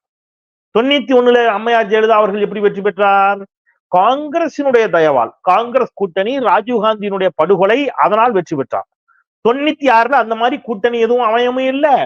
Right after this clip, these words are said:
யாரும் சாகவும் இல்ல. அதனுடைய விளைவு என்னாச்சு? தொண்ணூத்தி ஆறுல ஜெயலலிதாவே தோற்று போனார். நீங்க அதிமுக ஏதோ அசைக்க முடியாத இயக்கம், மாபெரும் சக்தி, தொடர் வெற்றிலாம் சொல்றாங்களே, அதெல்லாம் புருடா, பொய். தொண்ணூத்தி ஆறில் செல்வி ஜெயலலிதா அவர்களே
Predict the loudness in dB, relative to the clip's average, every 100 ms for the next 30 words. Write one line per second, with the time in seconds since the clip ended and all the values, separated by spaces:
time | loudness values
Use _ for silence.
0 | -6 _ _ _ 0 2 4 2 0 -2
1 | 0 0 0 0 0 2 2 0 -2 -2
2 | 0 0 0 0 0 0 -2 -2 -2 -2
3 | -6 _ _ -4 -2 0 0 0 2 0
4 | 0 2 2 4 4 4 6 4 0 -8
5 | -8 -12 -10 -8 -4 -2 -2 -2 _ -12
6 | -2 0 2 0 -2 -4 -6 -2 0 2
7 | 0 0 -4 -2 -6 -4 2 4 2 0
8 | -2 -2 -2 -6 -6 _ _ 0 2 4
9 | 4 2 0 -6 -8 -6 -6 -6 -10 _
10 | -4 0 2 0 2 0 0 -2 0 0
11 | 0 0 0 0 0 0 2 2 0 -4
12 | -6 -10 _ _ _ _ _ _ _ _
13 | _ _ _ -2 0 0 0 0 2 2
14 | 0 -4 -4 -4 -4 -2 0 2 2 2
15 | 2 2 2